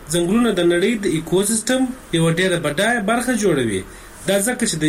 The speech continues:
یو شمېر ژویو او الوتونکو ژوند په ځنګلونو پورې تړلی دی. د فوتوسنتین عملیه یا د فوتوسنتیز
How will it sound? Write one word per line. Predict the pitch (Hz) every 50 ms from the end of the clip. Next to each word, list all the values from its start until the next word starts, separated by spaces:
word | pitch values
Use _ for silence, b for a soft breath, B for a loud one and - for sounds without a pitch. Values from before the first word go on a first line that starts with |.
| 160
یو | 185 190 185 -
شمېر | - 180 170 160 143 139 131 139
ژویو | 180 208 214 190 160 143 139 131 135
او | 139 143
الوتونکو | 143 147 147 147 147 - 226 233 226 - - 135 113 104 - - - B B B B B - - 139
ژوند | 151 190 208 202 190 -
په | 170 165 160 151
ځنګلونو | 151 147 147 156 185 220 226 208 -
پورې | 233 233 233 202 -
تړلی | 214 220 233 233 208 156 120
دی. | 104 95 92 - - - - B B B B B B B B B - 151 165
د | 170 165 165 175
فوتوسنتین | 185 180 170 170 - 175 175 170 160 160 - - - - - - - - - - 170 170 165 165 185 196 214 233 240
عملیه | 247 254 254 247 254 247 254 254 247 226 - - - - - 151 160
یا | 156 151 147
د | 151 - -
فوتوسنتیز | 165 160 160 - 160 151 151 - 147 139 139 - - 247 240